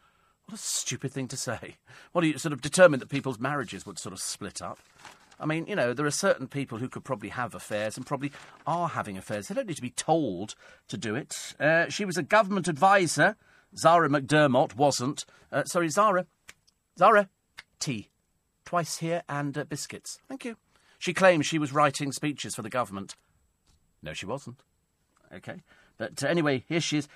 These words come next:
She's now set to move in a different direction 'cause she's celebrity. You know, now I'm celebrity, I can do, like, loads of things. And so she's been meeting with music producers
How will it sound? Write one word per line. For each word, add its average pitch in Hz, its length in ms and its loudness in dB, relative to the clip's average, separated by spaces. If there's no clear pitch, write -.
She's 175 160 -4
now 226 160 8
set - 260 2
to 165 80 -4
move 175 180 2
in 170 80 0
a 156 60 -2
different 160 320 -4
direction 147 560 -2
'cause 139 120 -2
she's - 220 -2
celebrity. 101 800 2
You 143 100 -6
know, 123 160 2
now 151 260 2
I'm 131 120 2
celebrity, 110 600 -4
I 107 140 -4
can 113 80 -14
do, 120 160 -6
like, 110 180 -2
loads 120 260 -6
of - 80 -14
things. 95 520 -10
And 127 240 -2
so 135 160 -2
she's 123 180 -6
been 143 140 0
meeting 156 320 0
with 139 120 -2
music 165 320 -4
producers 101 520 -10